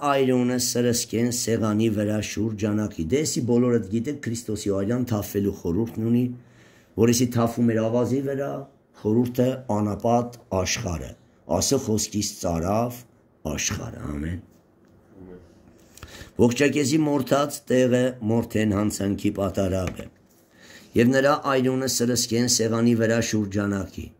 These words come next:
«Եվ նրանից մատուցան է բոլոր ճարպը, այսինքն դմակը, և փորոտիքը ծածկող ճարպը, և երկու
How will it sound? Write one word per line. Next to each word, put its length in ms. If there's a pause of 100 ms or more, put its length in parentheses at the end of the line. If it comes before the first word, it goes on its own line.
(1120)
«Եվ 360
նրանից 760 (260)
մատուցան 800
է 140 (340)
բոլոր 500
ճարպը, 640
այսինքն 720
դմակը, 680 (460)
և 280
փորոտիքը 1000
ծածկող 800
ճարպը, 540 (580)
և 300
երկու 560